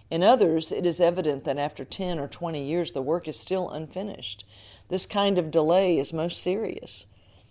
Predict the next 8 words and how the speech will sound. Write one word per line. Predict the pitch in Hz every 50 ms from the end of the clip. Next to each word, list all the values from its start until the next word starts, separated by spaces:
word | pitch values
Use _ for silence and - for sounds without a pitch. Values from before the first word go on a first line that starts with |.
| _ _ _ _ _ -
Nothing | 175 202 226 226 262 254 254 240
is | 220 -
more | 214 202 196 190
grievous | 170 175 180 190 202 185 170 147 139 131 -
than | - 156 147 139
wasting | 139 147 160 160 - - 156 151 139
God's | 143 135 139 135 - -
time, | - 151 143 139 131 - - -